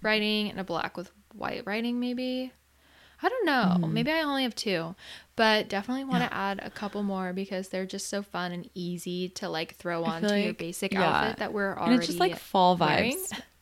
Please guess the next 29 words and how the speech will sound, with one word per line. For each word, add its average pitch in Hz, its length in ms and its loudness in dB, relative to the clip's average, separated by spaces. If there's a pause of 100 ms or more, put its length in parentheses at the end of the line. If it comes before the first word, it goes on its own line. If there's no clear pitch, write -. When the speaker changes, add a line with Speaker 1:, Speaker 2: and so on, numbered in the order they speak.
Speaker 2:
Yeah. - 300 0 (460)
Speaker 1:
Yeah. - 260 -2 (300)
And, 214 140 2
like, 214 220 2
then, 202 220 -2
like, 254 180 2
throw 202 240 2
a - 20 -6
flannel 180 460 -2
on 202 380 2
over 196 240 -2
your 190 440 2
white 180 220 0
crop 175 280 -2
top, 185 300 -4
jeans, 180 520 -2
and 185 200 -6
sneakers, 196 800 -2
and 175 300 -6
boom. 180 420 -2 (800)
Speaker 2:
Yeah. 156 460 2
Speaker 1:
That's, 175 300 -4
that 170 380 -4
pic's - 280 -6
gonna 190 220 0
blow 180 340 2
up. - 400 0
<laughs> - 640 -2
Speaker 2:
Totally. - 460 -4